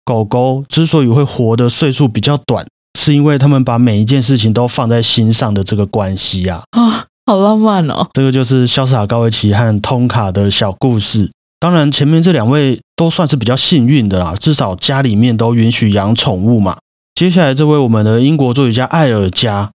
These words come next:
Speaker 1: 虽然他本人也很喜欢狗狗，但是他老婆就非常无法接受，强烈的拒绝艾尔加在家里面养狗。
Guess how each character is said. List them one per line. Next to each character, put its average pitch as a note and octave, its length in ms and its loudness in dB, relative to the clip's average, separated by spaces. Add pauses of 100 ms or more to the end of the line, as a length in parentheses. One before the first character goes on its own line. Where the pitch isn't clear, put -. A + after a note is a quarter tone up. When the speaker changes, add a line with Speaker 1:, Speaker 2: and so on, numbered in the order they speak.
Speaker 1:
虽 - 160 0
然 D3 80 0
他 D3 140 0
本 A2 260 -2
人 G2+ 180 0
也 G2+ 120 2
很 B2 120 2
喜 D#3+ 120 0
欢 A#2+ 160 0
狗 A2 200 -2
狗， A#2 380 -2 (140)
但 C#3+ 120 0
是 C#3 160 2
他 B2+ 200 0
老 A#2+ 200 0
婆 G2 300 -2
就 B2 220 0
非 C3 160 -4
常 A#2+ 180 -2
无 A2 160 2
法 G2+ 220 -4
接 G2 260 0
受， G2 300 -4 (280)
强 C3 300 2
烈 E3+ 140 2
的 B2 120 2
拒 C#3+ 220 0
绝 A#2+ 160 0
艾 C#3+ 180 0
尔 A#2 80 0
加 A2+ 200 0
在 B2 100 0
家 A#2+ 160 -2
里 A2+ 60 0
面 A#2 160 2
养 A2 280 0
狗。 A#2 280 -4